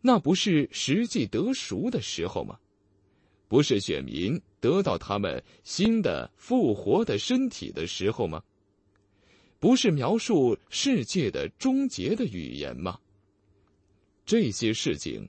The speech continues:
一发生，我们必须挺身昂首，因为我们得赎的日子近了。为什么有这个必要？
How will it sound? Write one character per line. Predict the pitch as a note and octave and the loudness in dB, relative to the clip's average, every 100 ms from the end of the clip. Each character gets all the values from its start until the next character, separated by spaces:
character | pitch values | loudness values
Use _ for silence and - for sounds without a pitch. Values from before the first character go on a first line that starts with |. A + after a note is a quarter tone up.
| - | -8
一 | B2 - | -6 -6
发 | - G#2 | -8 -8
生， | G2+ C#3 E3 - _ _ _ - - _ | -2 -2 -2 -6 _ _ _ -20 -20 _
我 | B2 | 4
们 | B2+ C3+ | 6 2
必 | D#3 C3 | 0 -2
须 | F#2 B2 B2+ B2 - _ | 0 0 0 0 -8 _
挺 | - D3+ D3 | -2 2 2
身 | D#3 B3+ A#3+ | 2 2 2
昂 | - G#2+ A#3 | 0 -2 0
首， | C4 - - D2+ A2 - _ _ _ _ _ _ _ _ _ _ | 0 -4 -4 -2 -4 -4 _ _ _ _ _ _ _ _ _ _
因 | G#2+ G#2 | 0 0
为 | G2 C#2+ A1+ - _ _ - - | 0 -2 -6 -12 _ _ -20 2
我 | A2+ | 4
们 | A#2 C#3 | 4 0
得 | - A#2+ A#3 C4+ | 2 2 2 0
赎 | - G#2+ A#2 B3+ | -2 -2 -2 0
的 | A2+ | 0
日 | G#2+ B2+ C#2 | 2 0 -2
子 | - - | -6 -10
近 | - - B3 D#3+ A1+ | -6 0 2 0 -6
了。 | C#2 - _ _ _ _ _ _ _ _ _ _ _ _ _ _ _ - | -10 -10 _ _ _ _ _ _ _ _ _ _ _ _ _ _ _ 0
为 | E3 E3+ | 4 4
什 | A#2+ A2+ | 4 2
么 | C#3+ | 4
有 | G#2 E2+ | 2 2
这 | A2+ F#3+ | 2 0
个 | F#2 E2 | -2 -6
必 | A#2 E2 A#1+ | -6 -6 -6
要？ | G2+ F#2+ | -6 -6